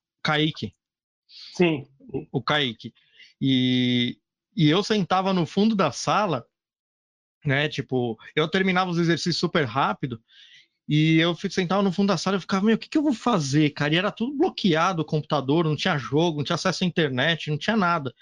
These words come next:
Speaker 1: Aí eu consegui hackear o computador do, do treinamento e eu acessava, eu conseguia acessar o, o Paciência. Então eu ficava
Speaker 2: Sim.
Speaker 1: jogando, cara. E o treinamento era um mês de treinamento. Eu fiquei um mês jogando Paciência,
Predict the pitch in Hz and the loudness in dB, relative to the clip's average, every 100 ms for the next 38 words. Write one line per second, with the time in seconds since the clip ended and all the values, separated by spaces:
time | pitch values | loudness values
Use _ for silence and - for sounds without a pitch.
0 | - - - - 143 208 226 220 - 160 | -16 -16 -14 -4 0 0 0 -2 -2 -2
1 | 180 147 185 - 175 160 175 233 220 - | 0 0 0 -2 0 0 0 0 -2 0
2 | 185 151 156 196 185 - 151 151 170 175 | -2 2 2 2 -2 -4 -4 -2 0 0
3 | 160 139 143 208 226 254 - - - 156 | 0 0 2 0 -2 -8 -14 -14 0 0
4 | 180 - 185 - 151 165 185 190 196 180 | 0 0 -2 0 0 0 0 -2 0 0
5 | 165 - 170 - 156 170 - 160 - 156 | 0 -2 -6 -4 -4 -4 -4 -6 -2 0
6 | 165 - - 170 170 165 165 160 156 151 | 0 -2 0 2 2 2 2 2 2 2
7 | 147 139 - _ 147 170 165 - 196 160 | 2 0 -4 _ -4 0 -2 0 0 2
8 | 156 - 123 - - - - - 151 202 | -2 -4 -10 -12 -20 -20 -6 -2 0 0
9 | - 180 175 214 233 185 208 190 151 139 | 0 2 2 2 0 -2 -4 -6 -4 -4
10 | 135 - 151 160 185 190 165 190 196 214 | -4 -4 -2 0 0 0 0 0 0 0
11 | 285 190 185 151 151 147 143 135 120 151 | 2 2 2 0 -2 -2 0 -2 -2 -2
12 | 214 254 254 214 262 180 190 185 190 196 | 0 2 2 2 2 0 2 2 0 0
13 | 190 - 180 170 220 - 139 | -2 0 2 2 2 -2 -4